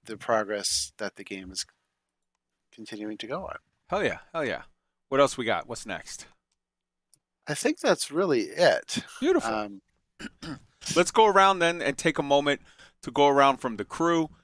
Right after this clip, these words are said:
Speaker 2: and get everybody's thoughts on the different things we've talked about in Star Citizen. I mean, I've been chiming in as we went along, but everybody else was way too polite. So let's start. Uh, why don't we start with Astro? Your thoughts on a lot of the stuff, and then everybody just sort of chime in organically as we go.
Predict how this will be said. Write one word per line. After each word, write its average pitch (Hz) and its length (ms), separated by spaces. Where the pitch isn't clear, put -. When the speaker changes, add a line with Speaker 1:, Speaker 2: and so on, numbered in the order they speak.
Speaker 2:
and 120 220
get 143 260
everybody's 143 540
thoughts 139 360
on 131 200
the 127 80
different 131 280
things 131 260
we've 127 140
talked 135 240
about 113 240
in 101 60
Star 117 180
Citizen. 104 300
I 95 60
mean, 104 140
I've 117 120
been 127 120
chiming 113 400
in 110 300
as 107 280
we 107 160
went 104 280
along, 98 420
but 98 100
everybody 101 340
else 101 220
was 92 200
way 101 220
too - 180
polite. 95 480
So - 140
let's 120 180
start. 147 400
Uh, 127 420
why 135 120
don't 190 80
we 196 100
start 190 240
with 175 140
Astro? 147 400
Your 110 160
thoughts 131 320
on 123 40
a 110 60
lot 117 160
of 113 40
the 113 60
stuff, - 280
and 110 80
then 107 80
everybody 113 260
just - 320
sort 117 220
of - 80
chime 113 300
in 110 100
organically 104 520
as 92 120
we 101 80
go. 104 260